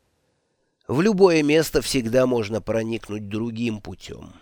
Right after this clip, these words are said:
И Господь укажет его нам в нужное время.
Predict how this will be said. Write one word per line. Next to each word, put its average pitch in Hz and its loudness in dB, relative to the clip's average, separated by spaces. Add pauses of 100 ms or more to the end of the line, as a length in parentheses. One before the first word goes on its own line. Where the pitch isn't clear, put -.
(400)
И 135 4
Господь 147 4
укажет 151 2
его 104 -4
нам 101 -4 (160)
в 110 -2
нужное 160 2
время. 123 0